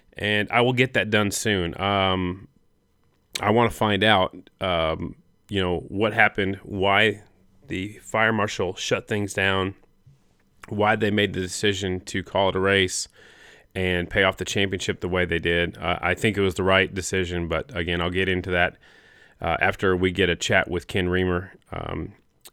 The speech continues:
he's been busy. I've been busy too, and also, you know, I'm just now figuring out how to, you know, push all these buttons on my computer, so I wanna make sure that I do it right and, uh, get the whole thing recorded. So, yeah, that's, that's the little catching up on the news and what's been going on.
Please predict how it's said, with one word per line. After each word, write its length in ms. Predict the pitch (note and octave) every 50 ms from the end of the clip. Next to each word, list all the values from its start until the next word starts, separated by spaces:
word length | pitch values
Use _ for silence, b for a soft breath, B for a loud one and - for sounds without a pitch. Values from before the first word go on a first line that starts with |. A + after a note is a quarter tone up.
| - -
he's 180 | - G#2 G2
been 160 | F#2 G2 F#2+
busy. 360 | F#2 G2 G2 F#2+ F#2 F#2+ F2 -
I've 120 | F#2+ G2
been 140 | F#2+ F#2 F#2
busy 260 | F#2 F#2 F2 F#2 F2+
too, 360 | F2 - G2+ F#2 F#2 F#2 E2+
and 200 | E2 E2 E2+ -
also, 540 | - G2 F2+ - - - G2 F2+ F2 E2+ - b b b b b b b b b b b b _
you 120 | - D#2+ E2+
know, 160 | D#2+ - - _ _ _ - -
I'm 140 | F#2 F2+
just 220 | E2 G2 G#2 - -
now 140 | G2+ F#2 F2+
figuring 340 | - - A2 F#2+ F#2+ F#2
out 180 | F#2 F2+ F2+ F2
how 120 | G2 F#2+
to, 180 | F2 F2 E2+ - - - - - - -
you 500 | - - - - - - - - - -
know, 100 | F#2+ F#2
push 260 | - - A2 G2+ - G#2
all 80 | F#2
these 160 | F2+ F2+ F#2
buttons 380 | F2+ F2 G2+ F2 D#2 G2+ F2+ F2+
on 100 | F#2 F2
my 100 | E2+ F2
computer, 460 | - - F2 E2+ G2 F#2 F2 E2+ E2+
so 240 | E2 - - D#2+ D#2
I 100 | D2+ C2+
wanna 180 | F2 F2+ F2+ F2+
make 160 | F2+ E2+ -
sure 260 | - - G2 F#2 F#2
that 220 | E2 F2 E2+ - - _ _ _ _ -
I 100 | - F2+
do 200 | E2+ E2+ G2 G2
it 80 | F#2+ -
right 340 | E2 E2+ E2+ E2+ F#2+ G2 - - - - -
and, 360 | - F2 E2+ E2+ E2 E2 E2
uh, 140 | D#2+ D#2 D#2+
get 240 | D#2+ F#2+ F2+ E2 -
the 80 | F2
whole 120 | F2 F2+ F2
thing 200 | - F#2 F2 E2+
recorded. 600 | D#2+ E2 - - - F#2 E2+ D#2+ D#2 D2+ D2 -
So, 400 | - - E2+ E2 D#2+ E2 D#2 - _ - -
yeah, 220 | - B2+ C3+ A#2 F2+
that's, 280 | G2 G#2+ G#2 - -
that's 280 | - - - G#2+ - -
the 100 | - A2+
little 220 | A#2 A#2 A2 G#2
catching 380 | - - - B2+ A#2+ - - A#2
up 140 | A2 - -
on 240 | G2 G#2+ G#2 G#2
the 80 | G2 F#2+
news 380 | G2 G#2+ A2 A2+ A2 A2 G2 G#2
and 80 | G2
what's 140 | G2 G#2 -
been 180 | - G#2+ G2 F#2+
going 260 | G2 F#2+ F#2+ F#2+ G2
on. 320 | G2+ G2 G2 G2 G2 F#2